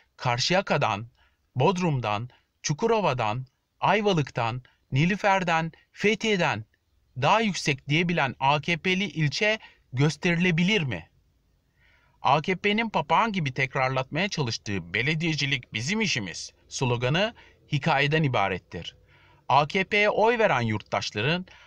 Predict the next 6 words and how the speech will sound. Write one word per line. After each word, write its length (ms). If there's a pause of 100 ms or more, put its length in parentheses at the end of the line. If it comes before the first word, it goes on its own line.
(240)
"Artık 380
lütfen 440
önceliğiniz 600
olmayalım, 680 (340)
gözünüzü 480
seveyim, 560